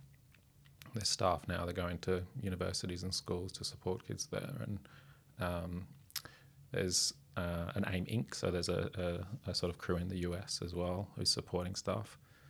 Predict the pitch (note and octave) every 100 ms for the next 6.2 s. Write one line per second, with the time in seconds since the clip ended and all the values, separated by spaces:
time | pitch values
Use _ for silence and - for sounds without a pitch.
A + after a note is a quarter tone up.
0 | - - - - F2 E2+ F2 F2+ F2 F2
1 | - - - F#2 F#2 F#2 F#2+ G2 - -
2 | - - G2 F#2+ F#2+ - - F2 F2 F2
3 | F2 F#2+ F#2 - F2+ G2 F#2 E2 - E2+
4 | E2 F#2+ - F#2+ - F2 - E2 F2+ E2+
5 | F#2 E2+ - F#2+ F#2 F2 F2 E2+ E2+ F#2
6 | -